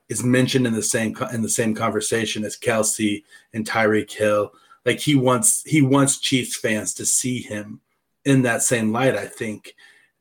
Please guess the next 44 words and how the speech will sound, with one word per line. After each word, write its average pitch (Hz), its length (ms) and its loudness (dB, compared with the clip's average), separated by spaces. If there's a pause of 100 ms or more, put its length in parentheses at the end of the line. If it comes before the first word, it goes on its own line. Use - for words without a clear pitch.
(120)
And 117 140 -4
so 120 340 4
I 113 120 2
do 185 340 4
think 196 220 2
he's, 143 280 -2
he 143 100 2
has 135 120 4
a 131 40 4
long 127 220 0
way 120 120 0
to 110 80 -4
go 117 180 -4
until 113 200 -8
he 107 60 -8
gets 160 280 -2
there, 120 80 2
and 117 80 -4
he 117 60 -6
still 156 240 2
has 127 160 0
to - 100 -16
prove 180 320 2
it 107 140 2
by 113 100 -2
all 151 220 -2
means. 104 380 -6 (800)
But 151 120 4
I 131 80 6
think 160 280 -2
that 143 220 0
the, 123 220 -2
the 120 160 -4
willingness 117 800 0 (240)
is 117 240 -4
there. 107 440 -4 (520)
And 123 560 -2 (320)
Mecole 185 380 2
Hardman 160 640 -2
being 147 240 2
a 135 60 2
reliable 131 540 0
number 127 260 -6
two 131 500 0